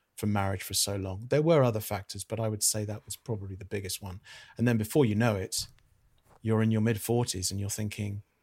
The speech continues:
"Oh, crap, you know, I could be <laughs> alone forever, and I don't think I'm good alone. As much as I like my space and as much as all the rest of it, I, I would actually really like to be married."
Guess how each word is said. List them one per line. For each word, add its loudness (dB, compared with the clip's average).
"Oh, -4
crap, -8
you -6
know, -6
I 0
could -8
be -8
<laughs> -20
alone -2
forever, -4
and -8
I -6
don't -4
think -10
I'm -8
good -4
alone. -6
As -4
much -2
as -2
I -4
like -6
my -12
space 2
and -8
as -8
much -10
as -10
all -4
the -4
rest -2
of -10
it, -12
I, -10
I -8
would -2
actually -6
really -4
like -8
to -16
be -8
married." -6